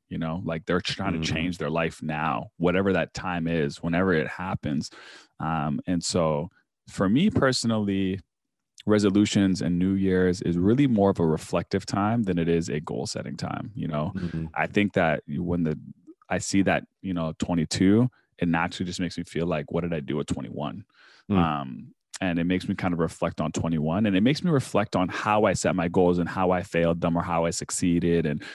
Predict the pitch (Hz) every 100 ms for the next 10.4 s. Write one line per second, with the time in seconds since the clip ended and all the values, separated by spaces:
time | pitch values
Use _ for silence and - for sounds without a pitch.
0 | - - 92 92 - - 85 82 - -
1 | 60 - 78 80 80 - - - _ 80
2 | 76 76 104 120 147 156 - 135 131 127
3 | - _ _ 107 113 - _ _ - 98
4 | 104 98 95 82 85 - - 98 110 110
5 | 107 107 95 104 92 90 90 90 87 -
6 | 101 95 98 101 95 78 - 80 - 64
7 | 69 69 85 - 76 - 67 - 76 69
8 | 64 67 - 60 - - - - - 107
9 | 101 123 160 _ 104 110 107 98 90 -
10 | 92 87 85 80